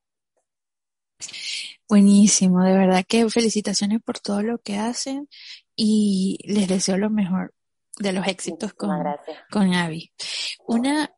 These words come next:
Speaker 1: cosa, ¿qué significa Avi? Porque es como unas siglas.
Speaker 2: <laughs> Sí, sí, sí. <laughs> Pues, Avi, la H era de hogar, porque ya digo que, que nació como,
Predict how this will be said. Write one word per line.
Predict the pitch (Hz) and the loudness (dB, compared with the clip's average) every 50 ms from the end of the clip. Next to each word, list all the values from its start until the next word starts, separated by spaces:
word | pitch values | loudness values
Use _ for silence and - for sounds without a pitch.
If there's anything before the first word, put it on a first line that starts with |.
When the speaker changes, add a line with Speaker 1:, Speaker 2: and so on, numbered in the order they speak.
| _ _ | _ _
Speaker 1:
cosa, | - 226 233 220 185 - 202 - | -4 -2 0 0 -2 -4 -8 -4
¿qué | - 277 | -4 -4
significa | 277 - 427 494 480 330 226 - 226 214 - - 220 - - _ | -4 -4 -8 -8 -8 -8 -6 -6 -8 -8 -6 -6 -6 -6 -6 _
Avi? | - - 190 175 170 143 143 - 190 180 _ _ | -8 -6 -4 -4 -4 -6 -8 -10 -12 -12 _ _
Porque | - 214 - - - 220 | -2 -2 0 2 0 0
es | - | 0
como | - 285 294 294 254 | 0 -2 0 2 2
unas | 220 220 233 214 - | 2 2 2 0 0
siglas. | - - - 214 185 165 175 - 156 - 190 - - - - _ _ _ | -4 -4 -2 -4 -4 -4 -8 -12 -14 -14 -16 -16 -18 -20 -20 _ _ _
Speaker 2:
<laughs> | 190 180 165 165 - - 202 - - 233 226 - - - - | -14 -12 -12 -12 -14 -14 -18 -16 -16 -16 -18 -18 -18 -6 -2
Sí, | 196 220 | 0 2
sí, | 202 196 202 202 196 - - - - - _ _ _ _ _ - 196 196 180 180 160 160 180 - | 2 2 0 -2 -4 -8 -12 -14 -18 -20 _ _ _ _ _ -2 -2 -2 -2 -4 -6 -6 -8 -8
sí. | |
<laughs> | - 233 226 - 302 285 254 - - - 311 339 339 311 277 269 - 285 - - - _ _ _ - - | -10 -12 -8 -4 -4 -4 -4 -6 -10 -10 -8 -8 -6 -8 -8 -10 -12 -14 -16 -18 -20 _ _ _ -4 0
Pues, | 202 196 190 185 185 185 175 - - | 2 4 6 6 8 6 6 6 6
Avi, | - 196 214 254 262 208 - - - | 2 2 4 4 0 0 -4 -4 -6
la | - 180 175 170 175 | -2 2 4 4 4
H | 202 - - - 226 208 | 2 0 -4 -6 -6 0
era | 196 202 185 | 0 0 0
de | 165 180 170 170 | 0 0 0 0
hogar, | 156 156 190 226 247 269 - _ | 0 0 0 0 0 -2 -8 _
porque | - 180 - _ 165 156 151 | -16 -16 -16 _ -14 -10 -8
ya | 160 156 156 | -8 -8 -8
digo | 170 175 185 170 _ | -8 -10 -12 -14 _
que, | - 151 147 143 _ _ | -16 -16 -16 -16 _ _
que | 147 | -16
nació | 143 143 139 - - 160 160 160 | -16 -16 -16 -10 -6 -6 -6 -4
como, | - 165 165 165 160 156 151 151 151 151 147 147 147 - | -4 -6 -4 -2 0 0 0 0 0 0 -2 -2 -4 -8